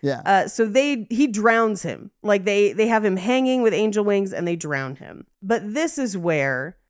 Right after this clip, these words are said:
Speaker 2: they have everyone go outside, and they're gonna give the men a forty-five second start.
Speaker 1: I love that, like, immediately one of them just, like, is out of there.
Speaker 2: Oh,
Speaker 1: It's
Speaker 2: yeah.
Speaker 1: one of the three bankers. Yeah.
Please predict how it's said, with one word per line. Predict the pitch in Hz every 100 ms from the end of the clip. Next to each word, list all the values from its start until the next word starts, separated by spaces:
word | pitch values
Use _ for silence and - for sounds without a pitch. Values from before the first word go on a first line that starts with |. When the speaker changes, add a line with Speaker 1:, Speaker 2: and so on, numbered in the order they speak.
| -
Speaker 2:
they | 202 202 202 185
have | 202 240 254
everyone | 247 254 226 208 175
go | 196 202
outside, | 214 - - 151 101 90 170 185 _ 208
and | 208 196
they're | 202
gonna | 196 202 208 202 - -
give | 165 214 214 202 175
the | 180
men | 180 185 226 226 226 226 226 180
a | 175 170 165 -
forty-five | 240 254 247 254 - - 196 185 175 180 170 180 - _ -
second | - 170 165 147
start. | - - - 101 - _ - - -
Speaker 1:
I | 226
love | 247 269 240
that, | 233
like, | 202 185 - _ 202
immediately | 196 190 185 190 202 185 170 160 160
one | 156 156
of | 147
them | 151 139
just, | 127 151
like, | 139 - -
is | 170 131 -
out | 147 147 131
of | 104
there. | 107 98 - - -
Speaker 2:
Oh, | 302 302 226
Speaker 1:
It's | 214
Speaker 2:
yeah. | 180
Speaker 1:
one | 262
of |
the | 247
three | 156 226 220
bankers. | 160 170 175 127 95 123 147
Yeah. | 180 139